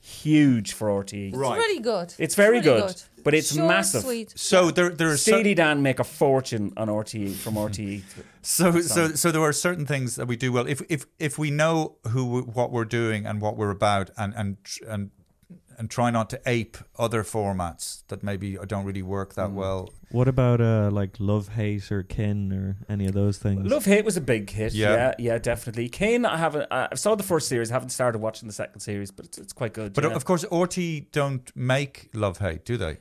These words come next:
Speaker 1: They
Speaker 3: No.
Speaker 1: did make Love, Hate, didn't they? And then
Speaker 3: No,
Speaker 1: they,
Speaker 3: they commissioned
Speaker 1: oh,
Speaker 3: it.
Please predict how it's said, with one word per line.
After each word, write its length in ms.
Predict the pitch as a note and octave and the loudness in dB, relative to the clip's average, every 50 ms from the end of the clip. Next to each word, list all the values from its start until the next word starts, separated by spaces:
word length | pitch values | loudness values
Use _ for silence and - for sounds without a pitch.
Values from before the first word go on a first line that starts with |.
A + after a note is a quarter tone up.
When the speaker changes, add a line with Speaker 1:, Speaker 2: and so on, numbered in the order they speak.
| _ - | _ 0
Speaker 1:
They 140 | - D3 | 2 2
Speaker 3:
No. 80 | D3 - | 4 4
Speaker 1:
did 200 | E3+ E3 D#3+ D3+ | 4 4 4 4
make 200 | D#3 D3 C#3 - | 4 2 4 4
Love, 140 | C3+ B2 A2+ | 2 2 4
Hate, 160 | B2 G#2+ G2 | 2 0 0
didn't 220 | - B2 D3+ E3+ | -2 -2 2 4
they? 140 | E3 E3 D3 | 6 6 6
And 200 | - - C#3 C#3 | 6 4 4 4
then 160 | C#3 C#3 C#3+ | 4 4 4
Speaker 3:
No, 200 | - - G#3 G3+ G3 | 4 2 2 0 -4
Speaker 1:
they, 100 | F#3+ A3+ | -6 -8
Speaker 3:
they 60 | A3 | -8
commissioned 500 | A3 - A3+ G#3+ G#3+ G#3 - - - B2 | -8 -8 -8 -8 -8 -8 -8 -4 -2 0
Speaker 1:
oh, 80 | A#2+ A#2 | 2 2
Speaker 3:
it. 300 | A2+ A2+ F#3+ G3 - - | 2 0 -2 -6 -12 -18